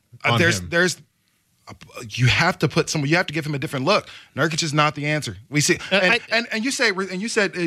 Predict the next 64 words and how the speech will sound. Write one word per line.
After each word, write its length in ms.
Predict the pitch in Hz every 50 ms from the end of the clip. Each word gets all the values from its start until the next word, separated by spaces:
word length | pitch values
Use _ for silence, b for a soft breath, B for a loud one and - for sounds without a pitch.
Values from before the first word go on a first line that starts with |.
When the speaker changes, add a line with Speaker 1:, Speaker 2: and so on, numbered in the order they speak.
| 156 139
Speaker 1:
you 100 | 156 165
can't 200 | - 202 185 139 -
put 100 | 202 185
it 40 |
on 100 | 175 156
Nurkic. 300 | 170 185 - - 110 - - -
I'm 120 | 160 208
gonna 120 | 285 - 131
disagree 340 | 165 160 208 180 220 285 277
with 100 | 185 123
you 100 | 123 117
a 40 | 110
little 200 | 117 110 117 110
bit. 200 | 110 110 98 - B B B B
We've 100 | B 175
been 120 | 208 220 202
talking 240 | 208 202 208 208
about 180 | 185 180 165 135
Dame 220 | 147 151 185 190
and 80 | 156 131
C 140 | - 208 233
J, 80 | 196 165
how 120 | 147 135
they 100 | 135 185
didn't 140 | 226 233 185 -
show 200 | - 156 131 131
up. 180 | 139 143 - B B B B
I 100 | B 185
watched 320 | 233 208 190 202 190 - 160
Nurkic 300 | 175 202 202 180 - 143
lay 300 | 139 143 147 165 196 226
the 140 | 220 170 160
ball 340 | 143 165 196 220 240 214 151
up 120 | 151 - 107
when 100 | 135 151
he 80 | 202
should 160 | 202 - 220
have 80 | 190 151
just 180 | 175 156 120 101 - 90 -
stuffed 520 | - - - - - 208 226 - - -
it. 80 | - _ b b b
Speaker 3:
You, 180 | b 180 240 262
Speaker 1:
Just 120 | 269 190 156
Speaker 3:
that 160 | 226 269 294
Speaker 1:
dunked 40 | 320
the 20 | 320
Speaker 3:
is 80 | 302 -
Speaker 1:
ball. 100 | - 214
Speaker 3:
all 240 | 226 240 269 277 277
you 160 | 277 262 269
want, 340 | 240 254 269 285 294 285 -
though. 180 | - 202 160 139
That's 260 | 135 180 226 - -
all 160 | 233 240 240
you 100 | 240 240
want 200 | 233 254 269 269
from 160 | - 254 226 208
him 120 | 190 175
is 160 | 170 156 135
jams. 280 | 117 - 151 139 120 113
That's 160 | 175 240 -
not 140 | 262 277 262
his 80 | 269 247
style. 560 | - - - 226 294 339 277 147 107 95 -